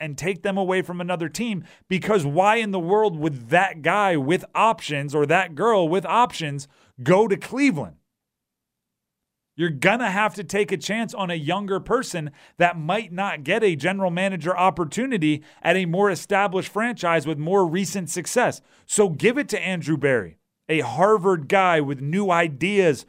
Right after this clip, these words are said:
who's worked for Cleveland in the past from twenty sixteen to twenty eighteen, who went over and learned from the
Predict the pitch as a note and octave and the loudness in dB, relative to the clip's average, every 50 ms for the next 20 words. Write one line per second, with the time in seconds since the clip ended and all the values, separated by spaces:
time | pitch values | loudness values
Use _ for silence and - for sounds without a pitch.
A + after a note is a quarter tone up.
0 | _ _ _ _ - F3 F3+ D3 C3+ A#2+ D3 F#3+ G#3+ G#3 - - - G3 F#3 F#3 | _ _ _ _ -6 -4 -4 -4 -2 0 2 2 2 2 0 -2 0 0 0 0
1 | - F#3 G#3+ G#3+ F#3+ F#3 G3+ F#3+ F#3+ F#3 F#3 - - E3+ F#3+ G3 G3 F3+ - - | 0 -4 -4 -4 -2 -2 -2 -2 0 -2 -4 -2 0 0 2 2 2 0 -4 -8
2 | F3 D#3 - D3+ F#3+ F#3 F3 - - G3 D#3+ - - - F#3+ F#3+ F3 E3 C#3 - | -10 -10 -8 -6 -6 -6 -6 -4 -4 -6 -6 -6 -8 -8 -6 -6 -6 -8 -8 -6
3 | F3 G3 F#3 E3+ E3+ F#3+ G#3 G3 D#3 - F3+ F3 D#3 B2 G#2 _ _ _ _ - | -6 -6 -4 -2 -2 -2 -2 -4 -8 -8 -6 -6 -6 -8 -10 _ _ _ _ -6
4 | - F3 D#3+ D3+ F3+ G#3+ A3 G#3+ G#3 G3 F3 G3+ F#3 E3 F3 F3 E3 D#3+ F3 F#3+ | -6 -4 -2 -2 -2 -2 0 2 0 2 0 -2 -2 -4 -6 -4 -4 -2 0 0
5 | G#3+ A3 G#3+ G3 D#3 - G3 G3 F3 F3 D#3 | 0 -2 -2 -4 -4 -4 -4 -2 -2 -4 -6